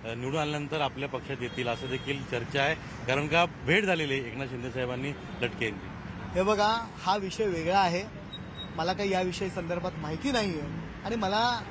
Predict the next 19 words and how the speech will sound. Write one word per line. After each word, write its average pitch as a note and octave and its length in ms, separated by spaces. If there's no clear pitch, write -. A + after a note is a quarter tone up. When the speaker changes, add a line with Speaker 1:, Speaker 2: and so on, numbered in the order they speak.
Speaker 2:
जो C4+ 100
काही D4+ 300
निर्णय C4 300
आहे C#4+ 100
तो D#4 160
लटके C#4 360
मॅडम C#4 300
घेतील, A3+ 440
म-, G3+ 460
शिंदे A3+ 280
साहेब D4+ 200
घेतील. A#3 400
आत्ताच A3 360
या C4 140
विषयावर B3+ 320
बोलणं A3+ 260
योग्य G#3+ 340
नाही G#3+ 240
आहे. - 320